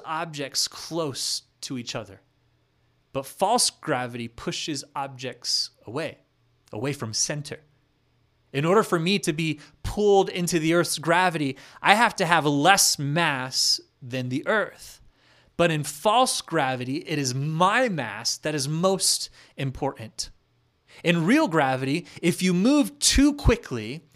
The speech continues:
you can actually escape the gravitational pull of an object. But in false gravity, the faster you move,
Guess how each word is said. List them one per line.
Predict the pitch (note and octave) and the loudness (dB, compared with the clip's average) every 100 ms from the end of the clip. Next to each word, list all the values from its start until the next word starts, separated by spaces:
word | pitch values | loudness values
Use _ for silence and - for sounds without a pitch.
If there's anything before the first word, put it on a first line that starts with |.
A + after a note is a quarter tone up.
| _ - | _ -4
you | G3+ | -2
can | A3+ | 0
actually | A3 C4+ - C4+ | -2 -2 0 0
escape | - F#3 - - - A#3+ G3 D#3+ | 2 4 4 4 2 -2 -2 -6
the | - | -4
gravitational | D3 D#3 F#3 G#3+ - F#3+ - F3+ E3+ | -2 0 0 -2 -6 -8 -6 -8 -8
pull | - D#3+ C#3+ C3+ - _ - | -4 -2 0 -2 -8 _ -8
of | C3 | -4
an | C3 | -2
object. | C3 B2 A#2 A2+ - - _ _ _ _ _ _ | -4 -6 -12 -12 -14 -16 _ _ _ _ _ _
But | C3 E3+ | 2 4
in | E3 | 2
false | C#3+ - A#3+ C#4 - | 0 4 6 6 4
gravity, | - C#3+ C3 C3+ | 2 2 4 0
the | C3 C3 | -2 -4
faster | - - G3+ G3 - A3+ | -2 2 4 2 0 -2
you | A#3 - F3 F3+ | -4 -4 -2 2
move, | F3+ B3 C4+ - | 2 0 -6 -14